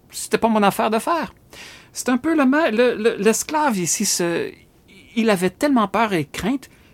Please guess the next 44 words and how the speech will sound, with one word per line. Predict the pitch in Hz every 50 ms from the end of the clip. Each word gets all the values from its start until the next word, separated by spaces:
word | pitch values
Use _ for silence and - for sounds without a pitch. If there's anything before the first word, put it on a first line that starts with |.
| _ _
qu'il | -
a | 160
pris | - - 285 269
ce | -
qu'il | - 175
a | 151
reçu, | - - - - 277 269
il | 208 165
l'a | 165 -
emballé | - 202 226 196 175 175 175 196
soigneusement, | 190 - - 170 160 151 147 127 131 156 202
il | 233 208 160
l'a | 139 139
mis | 156 180
de | -
côté, | - 143 131 131 185
il | 185
s'est | - 139 117
dit, « | 113 139
Ah, | 139 139
moi, | 135 139 147 160 156
là, | 147 151
je | 147 - -
touche | - 131 - -
pas | _ 165 143
à | 127
ça. | - - 180 196 - - - - - - -
D'un | 147 180 190
coup | - 277
que | - -
je | -
fasse | - 269 226 - 247
une | 233 220 202
gaffe, | 202 214 240 262 - - - _ _ - _
il | 170 147
va | 165
me | 165 151
retomber | 147 - - 247 302 294 262 233
dessus. » | - - - 247 277 294 - - - - - - - - - - - _
Puis, | - 196 190 165 151 - -
non, | - 190 208 185
non, | 160 151 131
non, | 120 110 101
non, | 95